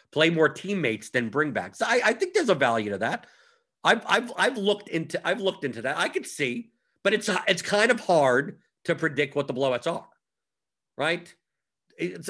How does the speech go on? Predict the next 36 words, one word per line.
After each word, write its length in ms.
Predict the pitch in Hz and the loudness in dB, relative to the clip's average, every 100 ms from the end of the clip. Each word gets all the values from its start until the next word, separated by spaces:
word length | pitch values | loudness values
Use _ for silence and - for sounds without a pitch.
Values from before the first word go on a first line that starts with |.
| 202 | -6
you 100 | 202 | 0
could 120 | 226 | 0
look 140 | 226 | 2
at 80 | 202 | 0
a 20 | |
spread 340 | 165 - 220 175 | -4 0 0 2
and 120 | 123 | 0
go, 100 | 135 | 2
"Oh, 140 | 185 156 | 2 0
this 160 | 135 | -2
game's 240 | 151 139 110 | -2 -4 -2
gonna 120 | 127 | -2
blow 200 | 139 151 | 0 0
out," 160 | 98 | 0
and 100 | 120 | -6
it 80 | 156 | -6
doesn't, 340 | 202 208 - - | -6 -6 -10 -4
or 140 | 139 | 0
it 80 | 143 | 2
blows 220 | 143 170 | 2 0
out 120 | 170 175 | 0 2
the 140 | 190 | 2
other 180 | 226 143 | 2 0
way. 300 | 98 76 - _ _ _ _ _ - | -2 -8 -16 _ _ _ _ _ -2
Yes, 320 | 180 147 - | -2 -2 -2
there 200 | 147 156 | -2 2
are 260 | 175 208 | 4 2
more 280 | 196 180 190 | 2 2 2
blowouts 500 | 151 151 151 147 139 | 2 0 2 0 -2
this 220 | 139 127 | -10 -10
year, 220 | 131 131 101 | -8 -6 -4
but 220 | 135 156 | -6 -4
is 160 | 160 | -4
that 160 | 180 175 | -2 -2
an 100 | 180 | 0
aberration? 560 | 175 170 185 185 - | -2 -2 -2 -2 -8